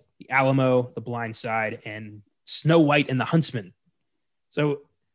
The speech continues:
I don't even know where to begin with this guy. This guy's all over the place. He doesn't really have a style. He just kinda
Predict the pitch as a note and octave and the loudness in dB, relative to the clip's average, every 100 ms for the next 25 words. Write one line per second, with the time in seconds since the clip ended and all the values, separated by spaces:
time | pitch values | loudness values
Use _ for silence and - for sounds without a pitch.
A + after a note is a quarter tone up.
0 | - A3+ A#3 E3 C#3 C3+ C3 E3 D3+ G2+ | -2 2 4 4 2 0 0 0 -2 -6
1 | - A2 F#2 G#2 - C#3+ C#3 C3+ C#3 D3 | -12 -12 -12 -10 -6 -2 -2 0 2 2
2 | C3 C3+ C#3+ B2+ - G#2+ - B2 C#3 D3+ | 0 0 0 -2 -8 -18 -16 -10 -8 -6
3 | C#3+ B2 G#2+ - C3 A#2 A#2+ A2 B2+ B2+ | -6 -8 -10 -10 -6 -4 -4 -6 -10 -12
4 | - C3+ A#2+ G#2+ | -10 -8 -8 -10